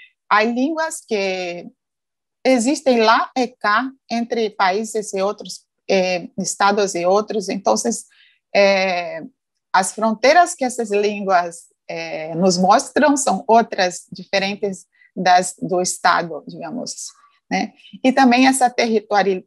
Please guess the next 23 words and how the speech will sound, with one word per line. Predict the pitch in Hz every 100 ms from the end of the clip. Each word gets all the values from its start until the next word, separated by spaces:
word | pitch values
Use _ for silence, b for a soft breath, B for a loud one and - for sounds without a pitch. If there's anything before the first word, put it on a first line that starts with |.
| _
territorialidade | 220 220 208 190 180 175 165 190 233 254 _ -
que, | 202 196 -
eh, | 190 180 170 165 151 _ _ - -
vai, | 160 190 208 262 269 - _ _ _ -
é | 202
plu-, | 202 294 359 -
mais | 214 247 294
grande | 214 233 285 339 330
que | 269 233 220 208 -
la, | 196 190 190 180 -
la, | 185 180 -
o | 208 196
território, | 208 196 196 190 190 190 180
la | 180
terra | - 208 196
indígena | 185 202 196 190 175
demarcada, | 185 180 180 - 180 175 175
homologada, | 175 175 175 170 151 156 - - _ _ _ 190
né? | 196 202 B B B -
El, | 160 175 - _
el, | 170 156 156 147
esses | - - 208
territórios, | - 196 196 202 220 247 214 190